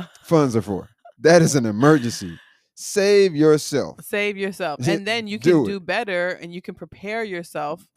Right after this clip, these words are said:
Speaker 2: Girl, you
Speaker 1: the
Speaker 2: better, you
Speaker 1: next,
Speaker 2: better
Speaker 1: the
Speaker 2: talk
Speaker 1: next
Speaker 2: about
Speaker 1: year
Speaker 2: something.
Speaker 1: of putting stuff away slowly, slowly,
Speaker 2: 'Cause
Speaker 1: slowly,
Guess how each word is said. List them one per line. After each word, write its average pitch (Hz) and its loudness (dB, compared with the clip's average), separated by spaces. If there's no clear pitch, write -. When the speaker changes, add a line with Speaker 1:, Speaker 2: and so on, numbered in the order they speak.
Speaker 2:
Girl, 185 -6
you 277 -6
Speaker 1:
the - -10
Speaker 2:
better, 107 -4
you 104 -8
Speaker 1:
next, - -6
Speaker 2:
better 101 -4
Speaker 1:
the 185 -8
Speaker 2:
talk 185 -6
Speaker 1:
next 208 -6
Speaker 2:
about 185 -10
Speaker 1:
year 175 -4
Speaker 2:
something. 190 -8
Speaker 1:
of 170 -14
putting 196 -10
stuff - -10
away 190 -8
slowly, 165 -8
slowly, 160 -12
Speaker 2:
'Cause - -20
Speaker 1:
slowly, 165 -8